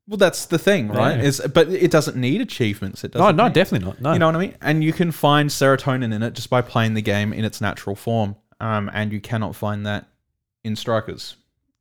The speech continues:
Speaker 1: in any sense.
Speaker 2: I will try, <laughs> God damn it.
Speaker 1: And that's why, like, the problem is, is a lot of these competitive games, they rely on cosmetics to do that, but they do it in such a way that,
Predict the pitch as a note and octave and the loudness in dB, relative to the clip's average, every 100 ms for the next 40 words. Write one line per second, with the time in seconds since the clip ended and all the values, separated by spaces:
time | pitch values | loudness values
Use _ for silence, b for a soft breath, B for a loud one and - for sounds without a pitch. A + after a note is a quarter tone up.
0 | _ _ _ _ A2+ A2 - A2+ G#2 G2+ | _ _ _ _ -8 -8 -6 -6 -6 -8
1 | G2+ - - - G#2+ A#2 B2+ - D#3 D#3 | -10 -14 -18 -8 -4 -2 -2 2 4 4
2 | D3+ B2 C#3+ C3+ C3 D#3 - - A3+ - | 4 4 2 4 4 4 0 0 -2 0
3 | D#3+ - A#2+ A#2 A#2 A#2 A2+ A2 - - | -8 -2 -2 0 2 4 4 2 -2 -14
4 | C3 C3 A#2 D3 C3+ A#2+ B2 A#2+ A#2 B2 | -6 -4 2 2 2 0 0 0 2 4
5 | A#2+ B2 A#2 A#2+ - A2+ C3+ D3 A2+ - | 4 2 2 0 -2 0 2 2 0 0
6 | G#2+ B2+ G#2+ G2+ G2 G2+ G2+ G2+ - G#2 | -2 -2 -2 -2 -2 0 0 -2 -2 -2
7 | - G#2+ - - G#2+ G#2+ G#2+ - - - | -2 -6 -6 -10 -6 -4 -4 -6 -10 -10
8 | G2+ F2 G2+ G2+ G2+ G#2 G#2+ G#2+ - - | -8 -8 -4 -4 -2 -2 -2 -4 -6 -6
9 | - A2 A#2+ A#2 A2 A2 b b _ - | -4 0 2 4 2 -2 b b _ -10
10 | G#2+ - | -8 -10